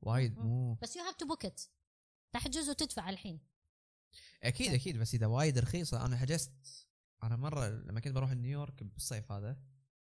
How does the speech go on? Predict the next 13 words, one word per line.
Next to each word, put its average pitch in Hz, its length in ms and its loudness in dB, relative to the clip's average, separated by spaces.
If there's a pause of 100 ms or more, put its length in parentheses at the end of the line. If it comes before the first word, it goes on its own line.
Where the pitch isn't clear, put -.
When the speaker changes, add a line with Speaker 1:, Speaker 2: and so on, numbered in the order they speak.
(340)
Speaker 1:
كنت 135 100 -4
ب-، 143 180 0
بفر 151 280 4
أمريكا، 131 340 4
يعني 101 140 0
كان 107 200 2
Speaker 2:
مم. 180 140 -4 (140)
Speaker 1:
لقيت 135 320 2
القطرية 156 480 2
بخمسمية 131 540 -2
وخمسين، 120 400 0
هم 113 120 0
business. 117 380 2